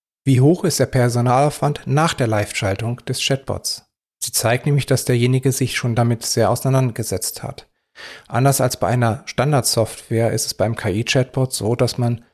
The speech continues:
typischerweise auch im laufenden Betrieb immer mal wieder in die Protokolle reinguckt, immer mal wieder schaut, wo der Chatbot noch nicht alles versteht, alles verstanden hat oder richtig reagiert hat. Dazu nutzt man entweder die Einschätzung des Chatbots,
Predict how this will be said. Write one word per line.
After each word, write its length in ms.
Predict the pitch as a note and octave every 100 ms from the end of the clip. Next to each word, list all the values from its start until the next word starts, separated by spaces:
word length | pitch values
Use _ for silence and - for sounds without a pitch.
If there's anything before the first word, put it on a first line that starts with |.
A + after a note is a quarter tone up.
| _
typischerweise 920 | - C3 C3+ C3 B2 A#2 B2 C3 A#2+ -
auch 220 | - A#2+
im 100 | B2
laufenden 420 | A#2 A#2 B2 G#2+
Betrieb 500 | G#2+ A#2 - C#3+ C#3 -
immer 260 | D#3+ D#3
mal 240 | C#3+ C3 A#2+
wieder 240 | B2+ C#3
in 120 | A2+
die 160 | A2 A2
Protokolle 560 | - A2 A2+ - C3+ C3
reinguckt, 580 | B2 B2+ - B2+ - - - _
immer 260 | E3+ D3
mal 140 | C#3 B2+
wieder 240 | A#2+ A2+
schaut, 460 | - A2 G#2 B2+ - - - _
wo 100 | C3+
der 140 | C#3 C3+
Chatbot 420 | C3+ A#2+ C3 B2
noch 220 | A#2 -
nicht 480 | B2 C#3+ - - - _ -
alles 360 | A#2 B2 C3+
versteht, 520 | - C3+ - C3 - -
alles 280 | - A#2 A#2
verstanden 560 | - A2+ A2+ A2 A#2 G2+
hat 240 | A#2 - - _ - _
oder 280 | A#2+ A#2 A2
richtig 360 | C3 - -
reagiert 500 | A#2+ A2 A#2+ B2 -
hat. 300 | F#2+ - - _ _ _ _ _ _
Dazu 300 | A#2 - C3+
nutzt 340 | B2 C3 -
man 100 | C3
entweder 320 | G#2+ B2+ B2 A#2+
die 140 | G2
Einschätzung 520 | A2+ - B2 - A#2+
des 200 | A2 -
Chatbots, 800 | - B2+ - - D#3+ - - -